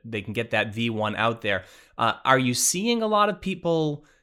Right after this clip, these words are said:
using it to build, like, P O Cs, or are they building, you know, version one that actually goes into production and is, you know, is out there as a, as a full-on production application?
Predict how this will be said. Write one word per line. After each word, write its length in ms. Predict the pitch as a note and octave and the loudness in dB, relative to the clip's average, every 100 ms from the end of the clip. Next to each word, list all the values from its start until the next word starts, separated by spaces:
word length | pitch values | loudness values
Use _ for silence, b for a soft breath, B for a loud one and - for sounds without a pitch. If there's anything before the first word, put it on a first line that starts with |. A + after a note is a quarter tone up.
| _ | _
using 480 | - C3 D#3+ D#3+ D#3+ | -8 2 4 4 0
it 100 | C3+ | -2
to 80 | C3+ | -4
build, 480 | A#2+ C#3 C3+ C3 A#2+ | -2 2 2 0 0
like, 400 | A#2 A2+ G#2+ - | 2 2 0 -8
P 220 | - B2+ | -4 -2
O 60 | A#2+ | 0
Cs, 480 | - F#3+ A3+ A3+ | -2 -2 -2 -4
or 460 | G3 C#3+ C#3 C3+ B2+ | -4 0 4 6 6
are 240 | B2 B2 | 4 4
they 160 | A#2+ A#2+ | 4 0
building, 880 | A#2 - C3+ D#3 D3+ C#3 B2+ B2 C3 | -2 -2 0 0 0 0 2 0 -2
you 100 | A#2+ | -2
know, 240 | A2+ G#2+ A2 | -2 -2 -8
version 640 | G#2+ A#2+ D3+ E3 D#3 D3 C3+ | -10 0 2 4 2 -2 0
one 340 | C3 C#3 C#3 | 4 4 4
that 380 | B2 A#2 A2+ b b - | 4 4 2 b b -4
actually 400 | A#2+ D#3 - D3 | -2 0 -2 -2
goes 260 | C#3 C#3+ C3+ | 2 2 2
into 160 | B2+ | -2
production 560 | B2 A#2+ B2 - A#2+ A2+ | 0 2 2 0 -4 -2
and 320 | A2 G#2 G#2+ | -2 -4 -4
is, 380 | A2 G2+ - - | -6 -4 -6 -6
you 80 | A#2 | -4
know, 220 | G#2 F#2+ | -4 -2
is 180 | B2 A#2 | -2 0
out 260 | A2+ B2+ - | 2 2 0
there 240 | A#2+ A2+ | 0 2
as 140 | A2 G#2+ | 2 -2
a, 120 | G#2+ G2+ | -4 -6
as 140 | G#2+ | -8
a 40 | |
full-on 440 | G2+ - B2 A#2 G#2+ | -8 -4 0 0 0
production 400 | G#2 G2+ - G2+ | -2 -2 -4 -6
application? 580 | F#2+ F#2+ G2 F#2+ - | -8 -6 -8 -8 -10